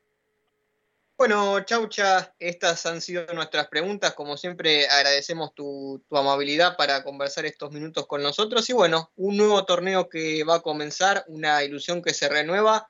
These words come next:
y todos vamos a estar acompañando, como siempre,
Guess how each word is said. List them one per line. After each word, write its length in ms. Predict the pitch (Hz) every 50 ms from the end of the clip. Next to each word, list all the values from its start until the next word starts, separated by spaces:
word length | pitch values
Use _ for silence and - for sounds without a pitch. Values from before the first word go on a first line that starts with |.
| _ _ _ _ _ _ _ _
y 440 | _ - 156 156 156 156 151 147 -
todos 160 | - 208 185
vamos 260 | 175 180 175 165 160
a 40 | 160
estar 300 | 151 - - 170 170 170
acompañando, 760 | 160 151 - 147 151 135 151 151 156 175 190 190 185 180 175
como 220 | 175 147 143 143 143
siempre, 580 | - - 175 180 180 180 - 175 180 180 175